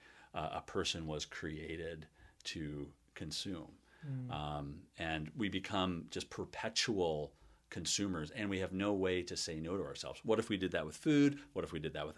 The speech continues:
Speaker 1: alcohol? What if we did that with a whole bunch of other things? So I sort of put it in that category. I don't know if that's the, the right category,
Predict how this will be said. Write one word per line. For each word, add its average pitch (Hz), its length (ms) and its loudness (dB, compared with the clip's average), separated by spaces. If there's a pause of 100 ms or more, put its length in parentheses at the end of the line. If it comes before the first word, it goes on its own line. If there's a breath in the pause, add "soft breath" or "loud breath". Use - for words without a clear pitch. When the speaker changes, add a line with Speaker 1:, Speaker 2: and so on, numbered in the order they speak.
Speaker 1:
alcohol? 104 560 2
What 87 100 0
if 85 80 -10
we 87 60 -4
did 82 160 -4
that 80 160 -4
with 78 100 -14
a - 20 -8
whole 78 100 -10
bunch 147 240 0
of 143 60 -4
other 156 180 -2
things? - 300 -12 (240 loud breath)
So 151 100 10
I 190 60 12
sort 196 200 10
of 151 80 10
put 139 160 8
it 117 120 8
in 104 140 4
that 90 220 2
category. 95 560 2
I 73 60 2
don't 85 140 -8
know 82 80 -2
if 76 60 -4
that's 80 240 -2
the, 78 180 -4 (260 loud breath)
the 92 100 4
right 80 340 2 (100)
category, 95 640 -2